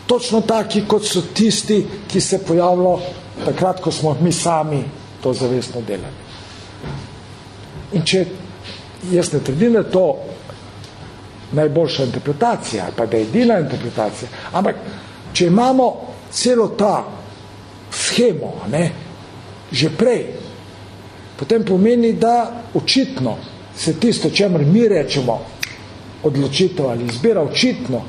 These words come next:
zgodi takrat. Ampak morda je to zgolj napačna razlaga, ne.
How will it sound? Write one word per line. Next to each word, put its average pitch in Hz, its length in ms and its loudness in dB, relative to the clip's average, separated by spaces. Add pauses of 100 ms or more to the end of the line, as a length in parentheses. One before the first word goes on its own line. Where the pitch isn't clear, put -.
(160)
zgodi 156 500 2 (560)
takrat. 117 400 -4 (260)
Ampak - 220 -4 (1400)
morda 190 640 2 (440)
je 165 140 0
to 208 360 4
zgolj 202 400 4 (380)
napačna 175 760 2 (720)
razlaga, 143 580 0 (120)
ne. 214 160 -6